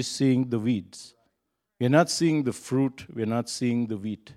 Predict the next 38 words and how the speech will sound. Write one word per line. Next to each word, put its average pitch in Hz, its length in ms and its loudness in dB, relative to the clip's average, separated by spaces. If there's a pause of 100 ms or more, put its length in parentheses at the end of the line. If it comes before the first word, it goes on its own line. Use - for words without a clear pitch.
(680)
okay, 107 340 -2
which 117 200 -2
has 117 200 2
sprouted 117 520 -4
already. 98 560 -6 (720)
This 143 180 2
is 170 140 2
where 151 280 8
God 131 320 2
is. 107 500 -12 (360)
God 156 240 4
is 151 200 4
not 151 420 4
a 143 80 -2
person 131 480 2
who's 117 300 0
just 117 260 -2
saying, 110 260 -2 (320)
"Oh, 143 100 2
let 127 220 8
me 139 60 6
fix - 360 0
the 117 120 -4
problem 113 500 -6
only." 110 460 -10 (540)
No, 107 160 -4
he 123 220 -2
has 135 180 4
a 131 40 -4
future. 123 460 -6
He 110 120 -8
has 107 300 -6
an 107 120 -8
understanding. 107 680 -10 (440)
You 185 480 -2 (220)
have 139 400 -4
to 131 120 -2
be 120 160 -4